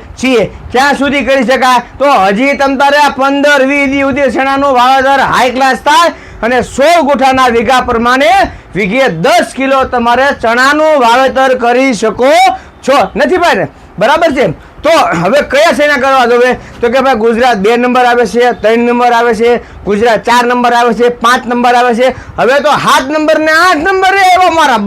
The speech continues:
બાપ. બરાબર છે? પછી વિક્રમ ફૂલે આવે છે, શોલે ચણા આવે છે. આ બધા ચણાની વેરાયટીઓ સારી છે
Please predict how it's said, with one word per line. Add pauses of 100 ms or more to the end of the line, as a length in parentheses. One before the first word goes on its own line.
બાપ. (260)
બરાબર
છે? (220)
પછી
વિક્રમ
ફૂલે (100)
આવે
છે, (140)
શોલે
ચણા (100)
આવે
છે. (400)
આ
બધા
ચણાની
વેરાયટીઓ
સારી
છે